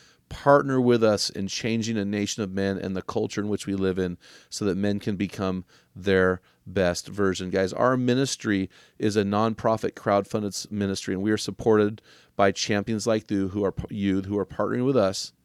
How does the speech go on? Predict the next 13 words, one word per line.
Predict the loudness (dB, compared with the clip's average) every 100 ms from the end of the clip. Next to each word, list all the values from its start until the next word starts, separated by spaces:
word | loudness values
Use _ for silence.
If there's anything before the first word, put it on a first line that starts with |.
| _ _ _ -6
in | -4
making | 0 0 0
a | 0
difference | -2 -2 -6
so | -4
that | -6
we | -4
can | -6
offer | -4 -4 -2 -2
our |
resources | 0 -2 0 0 -2 -6
for | -10
free. | -10 -4 -2 -2